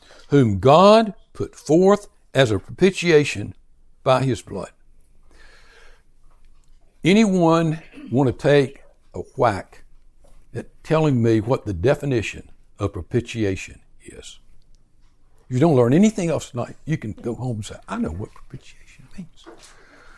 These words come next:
You know what it means? Anybody know what it means? It's an old word, propitiation.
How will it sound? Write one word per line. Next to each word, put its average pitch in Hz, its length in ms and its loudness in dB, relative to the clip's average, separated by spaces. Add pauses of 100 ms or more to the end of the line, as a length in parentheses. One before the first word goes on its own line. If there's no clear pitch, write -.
(640)
You 175 100 -4
know 175 80 -4
what 208 140 -6
it 175 40 -10
means? - 360 -12 (200)
Anybody 170 340 -4
know 175 120 -8
what 165 140 -8
it 156 40 -10
means? 110 340 -12 (460)
It's 123 120 -16
an 117 80 -10
old 160 400 2
word, 95 460 -6 (240)
propitiation. 139 840 -10